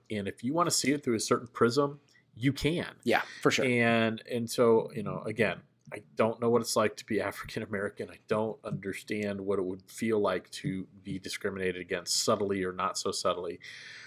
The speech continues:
Speaker 1: And so, you know, someone at Heineken probably should have said, "Hey, this feels wrong."
Speaker 2: <laughs>
Speaker 1: Um, but they didn't. But it, it's a hard thing. It's a hard thing
Speaker 2: Yeah.
Speaker 1: to, uh, it's a hard thing to figure out, to be honest with you.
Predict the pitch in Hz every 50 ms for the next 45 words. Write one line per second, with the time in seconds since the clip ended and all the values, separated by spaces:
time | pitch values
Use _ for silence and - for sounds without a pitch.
0 | - - _ - 107 104 98 - - 107 98 92 92 92 - - 101 95 90 -
1 | - _ _ _ _ _ _ - - - - 147 139 143 135 123 110 107 113 113
2 | 113 107 - 110 104 - - 110 104 110 113 113 120 123 110 - - - 113 110
3 | - - 107 - 127 127 117 110 104 - - 123 175 196 190 - - - - -
4 | - - 131 165 190 208 202 160 147 160 185 208 220 247 262 269 - - - 143
5 | 113 - 143 123 120 117 117 113 110 110 110 107 107 110 101 - 113 113 110 113
6 | 107 104 - 104 101 117 135 151 156 147 127 117 113 113 107 - - - - -
7 | - - - - - - - - - - - - - - - 151 156 165 170 156
8 | - 156 135 - 147 135 131 127 - - 113 101 87 - - - - 147 113 -
9 | 123 98 113 117 110 104 - - 107 98 92 90 92 92 - 90 85 82 - 123
10 | 110 104 101 101 101 98 98 95 92 92 - - 151 - - - - 139 123 151
11 | 180 175 196 190 180 170 - 175 165 156 135 156 180 143 - - 107 98 104 117
12 | 117 101 - - - - - -